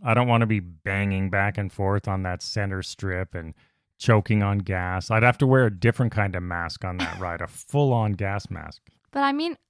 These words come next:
Speaker 2: the, uh, the good thing about riding Test Track at night is you're not blinded by the sun, right? You're not ambushed by the light and then you can't see and then you're covering your eyes and
Speaker 1: All right, I'm gonna put you on the spot
Speaker 2: Oh,
Speaker 1: right
Speaker 2: no.
Speaker 1: now.
Speaker 2: Oh, no.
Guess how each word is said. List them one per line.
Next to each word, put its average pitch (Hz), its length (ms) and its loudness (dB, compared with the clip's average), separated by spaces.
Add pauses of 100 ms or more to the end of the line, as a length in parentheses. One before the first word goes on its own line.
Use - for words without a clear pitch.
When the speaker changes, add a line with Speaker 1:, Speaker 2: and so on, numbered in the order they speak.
(160)
Speaker 2:
the, 277 140 -4
uh, 285 80 2
the 262 180 -2
good 330 200 -2
thing 370 120 -2
about 277 200 0
riding 233 220 2
Test 240 220 -6
Track 226 200 -4
at - 80 -8
night 208 140 -4
is 226 140 -2
you're 226 100 0
not 220 260 2
blinded 220 680 0 (520)
by 214 200 2
the 190 120 -2
sun, 208 640 0
right? 214 280 -2
You're 214 140 -6
not 196 380 -2 (240)
ambushed 214 540 -2
by 214 120 -2
the 202 120 -4
light 196 260 -4
and 202 120 -8
then 196 80 -6
you 190 100 -8
can't 196 260 -10
see 190 360 -6
and 190 80 -6
then 185 100 -10
you're 185 100 -10
covering 196 380 -8
your 180 120 -8
eyes 185 420 -6
and 196 280 -16 (360)
Speaker 1:
All 113 100 4
right, 113 180 6
I'm 117 60 4
gonna 117 160 4
put 127 180 2
you 131 140 4
on 117 140 6
the 107 60 4
spot 104 380 -2
Speaker 2:
Oh, 104 60 -8
Speaker 1:
right 107 340 4
Speaker 2:
no. 123 100 2
Speaker 1:
now. 101 260 2
Speaker 2:
Oh, - 20 -4
no. 247 320 -2